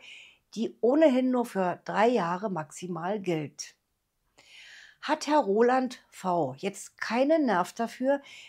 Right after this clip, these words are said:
die ganzen Unterlagen für sechs Jahre zusammenzutragen, kann er telefonisch Kontakt zum Finanzamt aufnehmen und unbedingt schon mal mitteilen,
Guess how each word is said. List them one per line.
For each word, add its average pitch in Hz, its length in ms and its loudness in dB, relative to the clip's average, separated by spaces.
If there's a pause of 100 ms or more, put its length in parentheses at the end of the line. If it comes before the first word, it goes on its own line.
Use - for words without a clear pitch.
(120)
die 190 160 -6
ganzen 285 460 2
Unterlagen 220 800 0
für 196 160 -6
sechs 247 320 -4
Jahre 220 340 -2
zusammenzutragen, 208 1200 -4 (560)
kann 302 220 0
er 302 160 2
telefonisch 226 800 -2
Kontakt 202 480 -8
zum 233 160 -6
Finanzamt 180 580 -6
aufnehmen 254 580 -2 (380)
und 202 220 0 (120)
unbedingt 277 640 4
schon 196 140 -6
mal 175 140 -2
mitteilen, 214 800 -2